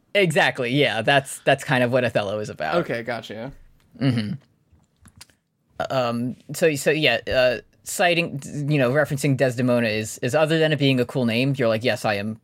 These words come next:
Speaker 1: I am a literature man. I am, I am well versed in knowledge."
Speaker 2: Yeah, I, I watched, um,
Speaker 1: Mm-hmm.
Speaker 2: Reefer Madness and, uh, and, and old movies, and I put them as samples. But I also go even further back to before the screen time.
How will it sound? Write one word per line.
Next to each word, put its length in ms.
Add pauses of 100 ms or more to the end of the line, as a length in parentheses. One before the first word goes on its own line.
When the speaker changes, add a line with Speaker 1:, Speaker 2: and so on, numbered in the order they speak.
(100)
Speaker 1:
I 140
am 160
a 80
literature 500
man. 420
I 120
am, 200
I 100
am 180
well 160
versed 320
in 120
knowledge." 560 (120)
Speaker 2:
Yeah, 180
I, 120
I 300
watched, 580
um, 520
Speaker 1:
Mm-hmm. 240
Speaker 2:
Reefer 320
Madness 720 (100)
and, 360
uh, 440 (140)
and, 320
and 300
old 240
movies, 340
and 100
I 40
put 180
them 140
as 120
samples. 380
But 140
I 80
also 500
go 340
even 220
further 320
back 300
to 80
before 400
the 220
screen 360
time. 400